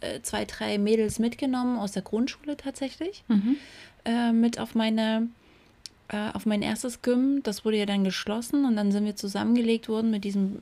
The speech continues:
Speaker 1: elitären Kackhaufen, ja, da, wo ich auch echt,
Speaker 2: Ja.
Speaker 1: ähm, äh, da hab ich ja dann Probleme bekommen mit den, mit den
Speaker 2: Echt?
Speaker 1: Lehrern und auch mit anderen, mit anderen Schülern. Und, ähm, ich hatte aber immer das Glück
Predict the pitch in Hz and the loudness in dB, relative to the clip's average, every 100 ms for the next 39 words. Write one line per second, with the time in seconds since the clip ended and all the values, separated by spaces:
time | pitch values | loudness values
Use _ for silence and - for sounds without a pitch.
0 | - 196 202 202 202 202 208 202 196 190 | -8 -4 -4 -4 -4 -2 0 2 2 2
1 | 190 202 - 214 - 226 220 220 233 240 | 0 -4 -8 -8 -8 -6 -6 -2 0 2
2 | 254 - 208 214 240 226 214 226 226 208 | 0 -6 -6 -4 -6 -6 -4 -4 0 2
3 | 208 196 196 - 220 - 208 208 208 202 | 2 -2 -4 -2 -2 -2 -2 0 0 0
4 | 202 202 - - - - - - - - | 0 -2 -6 -20 -20 -20 -18 -18 -20 -20
5 | - - _ _ - - 208 196 208 214 | -20 -20 _ _ -12 -4 -2 4 4 4
6 | 220 208 196 196 190 180 180 175 165 - | 4 4 4 2 2 2 4 2 -2 -2
7 | 160 165 175 180 175 170 185 180 180 175 | 0 0 0 -2 0 0 -2 0 0 2
8 | 196 214 208 202 185 - 196 190 - 190 | 2 2 0 0 -2 -4 0 0 2 0
9 | 185 180 180 180 - - 202 - 190 190 | 2 2 0 -2 -4 -6 -6 -2 0 0
10 | - 214 233 233 233 233 - 202 190 190 | 0 0 2 4 4 2 0 -2 0 -2
11 | 190 - 196 185 185 185 180 185 - - | -4 -6 -2 0 0 0 0 -4 -8 -20
12 | - - - - - 208 214 226 208 220 | -12 -10 -10 -10 -8 -4 0 0 2 2
13 | 214 196 - _ _ _ - 196 208 | 2 0 -6 _ _ _ 0 4 4